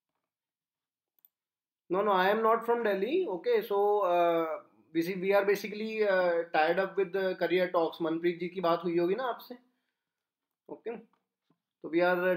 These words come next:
training, taking training for all the nursing candidates, uh, uh, for them। Okay, hello, I think two, three more people have joined। Can you please unmute your mic and give your small introduction?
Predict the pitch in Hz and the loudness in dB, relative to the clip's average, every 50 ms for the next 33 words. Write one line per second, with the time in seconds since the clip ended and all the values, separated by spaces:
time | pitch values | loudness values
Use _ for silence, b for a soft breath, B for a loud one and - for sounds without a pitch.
0 | 180 185 180 180 185 190 190 196 185 - - 175 170 190 202 196 - 180 185 190 | 0 0 2 2 4 2 2 2 0 -2 -4 -4 -2 -2 -4 -2 -2 0 0 2
1 | 190 196 185 190 196 185 175 170 180 190 185 196 190 190 185 175 170 160 165 156 | 2 0 0 0 0 2 4 4 4 2 2 2 2 4 2 2 0 0 -2 -2
2 | - - 180 175 170 165 165 165 160 165 165 165 165 - - 180 165 160 156 151 | -2 -2 -2 0 0 0 0 0 2 2 0 0 0 -4 -4 -2 -2 0 0 -2
3 | 147 120 - 135 143 135 127 - 147 139 131 131 127 127 127 120 120 - _ _ | -4 -6 -8 -8 -6 -6 -6 -6 -6 -6 -6 -6 -6 -6 -6 -10 -12 -16 _ _
4 | _ _ _ _ _ _ _ _ _ _ _ _ _ - 131 131 - 233 269 220 | _ _ _ _ _ _ _ _ _ _ _ _ _ -16 -16 -10 -10 -10 -10 -10
5 | - _ _ _ _ _ _ _ _ _ _ _ _ _ _ _ _ _ - 170 | -16 _ _ _ _ _ _ _ _ _ _ _ _ _ _ _ _ _ -6 -2
6 | 175 185 190 185 190 190 190 190 190 - _ _ _ _ _ _ _ _ _ _ | 0 2 2 2 0 0 -2 -6 -8 -14 _ _ _ _ _ _ _ _ _ _
7 | _ _ _ _ _ _ _ _ - 160 151 220 226 190 220 214 226 233 233 220 | _ _ _ _ _ _ _ _ -8 -4 -2 -2 -2 -2 -6 -6 -6 -2 0 2
8 | 220 233 220 247 - 233 233 233 220 185 202 185 196 208 208 208 202 220 220 226 | 2 2 0 -2 -4 -2 -2 0 0 0 0 0 0 -2 -2 -2 -4 -4 -4 -2
9 | 269 262 233 214 214 220 233 233 233 254 247 240 226 214 202 208 226 226 - _ | 0 2 2 2 2 0 -2 0 2 2 2 2 2 0 0 0 0 -2 -4 _
10 | _ - - - _ _ _ _ - 185 180 175 185 190 214 214 208 - 208 190 | _ -20 -20 -20 _ _ _ _ -6 -2 0 0 2 2 2 0 0 0 0 2
11 | 196 208 208 202 190 190 208 196 - - 220 214 220 214 | 2 2 0 -4 -4 -4 -4 -4 -4 -4 -6 -4 -4 -6